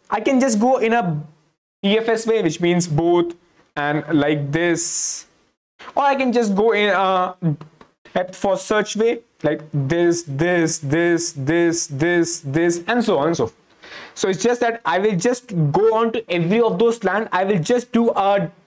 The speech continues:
depth first search traversal until all the nodes in that component are exhausted.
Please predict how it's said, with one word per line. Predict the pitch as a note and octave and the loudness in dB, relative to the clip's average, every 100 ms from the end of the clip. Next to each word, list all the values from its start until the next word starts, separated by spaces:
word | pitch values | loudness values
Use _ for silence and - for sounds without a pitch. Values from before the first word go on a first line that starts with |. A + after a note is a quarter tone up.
| - - | -20 -4
depth | F#3+ F#3+ | -4 -4
first | - G#3+ G3+ | -2 -2 -2
search | - A3+ | 0 0
traversal | A3 F3+ F3 F#3+ - B3+ C4 - - _ _ _ _ _ | 0 0 2 0 0 -2 -4 -12 -20 _ _ _ _ _
until | - C4+ C4+ D#4 G4 - - | -6 -2 0 2 0 -4 -4
all | F3+ G#3 A#3 | 0 2 2
the | A#3 | 2
nodes | A#3+ A3+ B3 | 4 4 2
in | A3+ A3+ G3+ | 2 2 2
that | A3 A#3 | 2 -2
component | - A#3 A3+ B3 | -2 -2 0 0
are | A#3+ | 2
exhausted. | G#3+ E3 F#3 F#3 C4+ | 2 2 0 0 -2